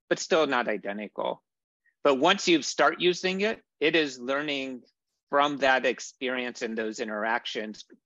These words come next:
and it's gonna create new content unique to you,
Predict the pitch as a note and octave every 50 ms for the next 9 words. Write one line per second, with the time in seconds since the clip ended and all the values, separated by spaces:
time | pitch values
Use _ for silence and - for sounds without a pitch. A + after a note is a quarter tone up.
0 | _ _ _ _ - B2+ B2+ C3 C3 C3 - - - C3+ B2+ B2 A#2+ - - -
1 | A2+ A#2 A#2 A2+ A2+ A2+ - - A2 A#2 C3 C3+ C#3+ C#3+ - - A2+ A#2 A#2 A2+
2 | - - C3 B2 A#2 - - G#2+ G#2+ G#2 G#2 A2 A2+ G#2+ - - - - A#2 F#2+
3 | F#2 G#2 A2+ A2+ G#2+ G2 F#2+ F#2+